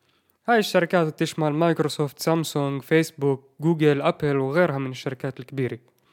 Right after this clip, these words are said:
لما هيك شركة بفوت لها على الخزنة مليارات الدولارات سنويًا، فهي ما عندهاش مشكلة تفتح قطاع استثمار بواحد بالمية من الدخل تبعها.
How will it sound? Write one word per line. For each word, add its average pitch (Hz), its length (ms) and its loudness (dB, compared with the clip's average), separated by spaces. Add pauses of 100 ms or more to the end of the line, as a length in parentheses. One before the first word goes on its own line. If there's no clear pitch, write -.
(920)
لما 147 280 4
هيك 233 120 2
شركة 208 320 2
بفوت 151 280 -6
لها 165 140 0
على 131 340 0
الخزنة 139 520 -2
مليارات 135 520 0
الدولارات 135 500 0
سنويًا، 139 680 -2 (420)
فهي 202 220 4
ما 220 100 2
عندهاش 196 420 0
مشكلة 175 520 -2
تفتح - 400 -4
قطاع 151 540 2
استثمار 151 720 -6 (320)
بواحد 190 920 2
بالمية 185 460 2
من 156 360 0 (120)
الدخل 147 380 -2
تبعها. 120 460 0